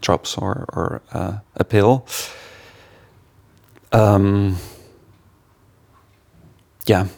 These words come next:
So it, in, in that sense, it's different than, um,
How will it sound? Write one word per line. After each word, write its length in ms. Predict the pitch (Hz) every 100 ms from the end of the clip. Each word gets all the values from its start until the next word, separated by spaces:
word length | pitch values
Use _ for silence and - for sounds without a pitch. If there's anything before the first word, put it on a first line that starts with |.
| _ _ _ _ _ _
So 160 | - 113
it, 200 | 110 -
in, 180 | 113 113
in 180 | 110 98
that 160 | -
sense, 300 | - - -
it's 180 | 120 - - _ _
different 640 | - 113 - 95 98 - -
than, 320 | 95 98 92 - _ _ _ - - - _ -
um, 440 | - 98 123 95